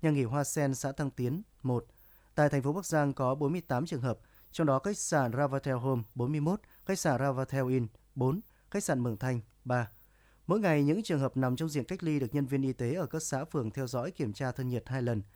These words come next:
sáng và chiều. Nếu có các dấu hiệu bất thường như ho, đau họng, sốt, nhức mỏi cơ thể, sẽ được chuyển ngay tới các bệnh viện để khám và làm các xét nghiệm. Các khách sạn, nhà hàng thường xuyên phát khẩu trang y tế, cung cấp dung dịch rửa tay cho khách lưu trú.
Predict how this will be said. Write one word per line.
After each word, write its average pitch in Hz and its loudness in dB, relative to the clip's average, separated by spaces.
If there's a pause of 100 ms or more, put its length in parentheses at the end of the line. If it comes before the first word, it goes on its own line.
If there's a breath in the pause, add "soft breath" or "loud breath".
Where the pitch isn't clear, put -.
(120 soft breath)
sáng 123 -4
và 180 -4
chiều. 123 0 (380 loud breath)
Nếu 143 4
có 139 2
các 175 -6
dấu 165 -2
hiệu 190 -2
bất 196 -6
thường 123 0
như 139 0
ho, 135 0 (160)
đau 139 -2
họng, 120 -2 (340 soft breath)
sốt, 220 0 (160)
nhức 202 -2
mỏi 127 0
cơ 123 -4
thể, 113 -2 (300 soft breath)
sẽ - -2
được 196 0
chuyển 120 -2
ngay 131 0
tới 123 -4
các 202 -6
bệnh 135 -4
viện 120 -4
để 107 -6
khám 127 -6
và 165 -4
làm 113 -4
các 131 -8
xét 165 -10
nghiệm. 131 -2 (600 soft breath)
Các 208 -2
khách 220 -4
sạn, 131 0
nhà 131 0
hàng 123 0
thường 127 -2
xuyên 151 0
phát 190 -4
khẩu 117 0
trang 139 -2
y 131 -2
tế, 127 0
cung 139 0
cấp 202 -4
dung 156 -4
dịch 120 -6
rửa 107 -4
tay 123 -2
cho 113 -2
khách - -6
lưu 120 0
trú. 120 -4